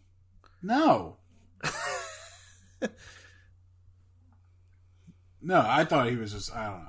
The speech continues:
Speaker 1: I thought he was, like, comparing the roles and saying that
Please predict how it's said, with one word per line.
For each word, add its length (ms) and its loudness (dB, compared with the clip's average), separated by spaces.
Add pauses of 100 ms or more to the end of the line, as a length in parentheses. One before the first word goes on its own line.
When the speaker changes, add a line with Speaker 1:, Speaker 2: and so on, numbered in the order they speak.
Speaker 1:
I 60 -14
thought 180 -12
he 60 -14
was, 140 2
like, 100 -2
comparing 460 -10
the 60 -10
roles 260 -14
and 120 -16
saying 360 -16 (2500)
that 280 -8